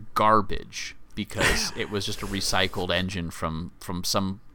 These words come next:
Speaker 1: failed game, and they just put Wolverine in it, and, and I ate it up. You said that you had gotten your, you got your, uh, Night of the Sentinels from a tote. Um, I got mine from Pizza Hut.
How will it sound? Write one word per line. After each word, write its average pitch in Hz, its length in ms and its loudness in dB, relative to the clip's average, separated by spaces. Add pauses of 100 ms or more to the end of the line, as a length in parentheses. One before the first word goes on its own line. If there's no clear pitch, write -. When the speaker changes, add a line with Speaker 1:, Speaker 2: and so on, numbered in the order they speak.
Speaker 1:
failed 90 460 -2
game, 87 320 0
and 82 60 -4
they 80 60 0
just 85 220 -6
put - 100 -2
Wolverine 87 480 0
in 71 100 -2
it, 73 60 -4
and, 80 320 -8
and 87 240 -6
I 92 220 -4 (240)
ate 117 320 -8
it 110 260 -6
up. 98 300 -4 (340)
You 147 160 -2
said 131 260 2
that 98 140 -4
you 120 120 -2
had 101 120 -4
gotten 98 300 4
your, 92 400 0 (920)
you 104 120 0
got 95 220 2
your, 92 200 0
uh, 85 140 2
Night 98 240 4
of 92 60 -2
the 92 60 0
Sentinels 87 460 0
from 95 160 -4
a 85 60 0
tote. - 420 0 (200)
Um, 98 360 -8
I 117 220 6
got 120 220 6
mine 113 280 4
from 107 180 -2
Pizza - 340 0
Hut. 92 320 -4